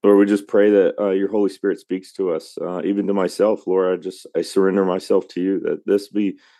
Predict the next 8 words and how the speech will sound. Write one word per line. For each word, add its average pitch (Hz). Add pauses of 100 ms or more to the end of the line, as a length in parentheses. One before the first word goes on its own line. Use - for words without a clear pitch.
(120)
your 104
message, - (560)
uh, 92
that 87
this 101
be 92
your 101
word. 87